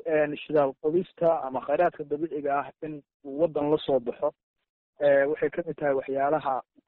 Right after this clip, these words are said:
kobcin kara dhaqaalaha waddankaas, ee, saameyn kara, ee, dakhliga, ee, qofka iyo kan qaran, ee, waddan uu leeyahay, korna u qaadi kara, waxna ka bedeli kara noloshii bulsheed. Balse marka,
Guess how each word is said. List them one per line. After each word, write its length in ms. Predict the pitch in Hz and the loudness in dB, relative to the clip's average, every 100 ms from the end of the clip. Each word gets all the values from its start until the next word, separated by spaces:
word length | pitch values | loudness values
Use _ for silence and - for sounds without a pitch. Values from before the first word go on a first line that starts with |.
| - | -16
kobcin 420 | 135 131 151 151 | -12 -6 -6 -6
kara 340 | - 123 117 - | -6 -4 -6 -8
dhaqaalaha 460 | 139 - 135 143 139 | -14 -4 -2 0 -2
waddankaas, 540 | 139 147 143 156 147 - _ _ _ _ _ _ _ | -6 -8 -10 -6 -6 -6 _ _ _ _ _ _ _
ee, 240 | 135 131 123 - | -6 -6 -8 -2
saameyn 400 | 139 143 170 170 | 0 0 -2 -4
kara, 380 | 151 139 143 - _ _ | -4 -2 -2 -4 _ _
ee, 180 | 135 127 | -8 -8
dakhliga, 640 | 131 165 - 139 123 120 - _ _ 123 | -2 -2 -2 -6 -6 -10 -12 _ _ -10
ee, 120 | 113 101 | -10 -4
qofka 420 | 156 151 - 147 123 | -2 -2 -2 -2 -2
iyo 400 | 131 127 127 123 | -4 -2 -2 -2
kan 240 | - 156 | -2 -4
qaran, 360 | 143 139 143 147 - - | 0 2 2 0 -12 -4
ee, 200 | 127 123 | 0 2
waddan 360 | 127 143 143 120 | 2 4 2 2
uu 100 | 139 | 4
leeyahay, 440 | 151 147 151 151 - _ _ _ _ | 6 6 4 2 -2 _ _ _ _
korna 240 | - 170 160 | -2 0 0
u 100 | 151 | 0
qaadi 300 | 151 139 127 | 0 0 -2
kara, 200 | 123 127 | -8 -8
waxna 220 | - 180 | -4 -2
ka 120 | 185 | -2
bedeli 340 | 156 147 160 - | -4 -2 -2 -4
kara 320 | 143 135 131 - | -4 -2 -4 -4
noloshii 560 | 143 170 - - 123 120 _ 143 | 2 2 2 -6 -12 -12 _ -12
bulsheed. 380 | 139 143 139 - _ _ _ _ _ | -6 -4 -4 -6 _ _ _ _ _
Balse 240 | 160 156 214 | -8 0 0
marka, 420 | 226 - 202 - | 0 0 0 -2